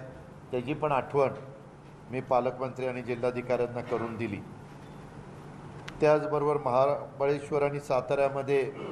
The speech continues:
अनेक व्हीव्हीआयपी लोकांचं जाणं येणं असतं, चांगलं हेलिपॅड पाहिजे, प्रत्येक वेळेस नवीन हेलिपॅड करायचं आणि त्याचा खर्च करायचा,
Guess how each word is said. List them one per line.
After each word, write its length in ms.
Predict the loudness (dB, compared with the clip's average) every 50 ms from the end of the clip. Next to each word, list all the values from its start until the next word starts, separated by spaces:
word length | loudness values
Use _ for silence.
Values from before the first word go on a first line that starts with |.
| -8 -4
अनेक 400 | -4 -2 0 2 2 0 0 0
व्हीव्हीआयपी 580 | -4 -4 -2 2 4 4 4 2 0 -4 -6 -6 -6 -2
लोकांचं 540 | -2 -2 0 2 0 0 0 0 -4 -4
जाणं 280 | 0 2 2 2 2 2
येणं 180 | 0 0 0 0
असतं, 400 | 0 0 0 0 2 2 2 2 0 -6 -12 -14 -14 -16 -16 -16 -16 -16 -16 -10 -2 4
चांगलं 300 | 4 4 4 4 2 2
हेलिपॅड 420 | 2 2 2 0 0 2 0 0
पाहिजे, 360 | 2 2 0 0 2 2 -2 -2
प्रत्येक 480 | 0 0 0 0 0 0 0 0 2
वेळेस 220 | 2 2 2 2 0
नवीन 320 | -4 -2 -2 0 0 2
हेलिपॅड 400 | 2 0 0 2 2 2 2 2
करायचं 640 | 2 2 4 4 4 4 2 0 0 2 4 4 2 0 -4 -12 -14 -14 -16 -18 -18 -18 -18 -16 -8 0
आणि 280 | 2 4 4 4 2 0 -2 -8 -12 -14 -16 -8 0
त्याचा 200 | 0 4 4 4 2 4
खर्च 240 | 0 -2 0 0 0
करायचा, 640 | 2 4 4 4 4 4 2 2 4 6 6 6